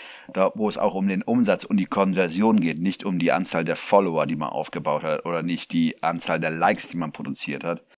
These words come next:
Es gibt ein Zitat von Henry Ford, und den, den möchte ich mal zum Besten geben.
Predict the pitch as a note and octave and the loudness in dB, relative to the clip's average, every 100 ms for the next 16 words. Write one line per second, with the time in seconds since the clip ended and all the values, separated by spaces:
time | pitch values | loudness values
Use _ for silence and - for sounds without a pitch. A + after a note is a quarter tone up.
0 | - - A#2+ G2+ F#2 A2+ A#2+ G2+ G#2 G2+ | -2 2 4 2 -2 0 0 0 2 2
1 | F2+ - G#2+ F2+ - F2+ D#2+ E2+ E2 D#2+ | 0 4 4 4 0 -4 -2 -2 -2 -2
2 | E2 E2+ - F#2+ E2 F#2+ E2+ F2 - E2+ | -4 -4 -6 -8 -6 -4 -2 -4 -4 -4
3 | D2+ D2 D2+ | -2 -2 -4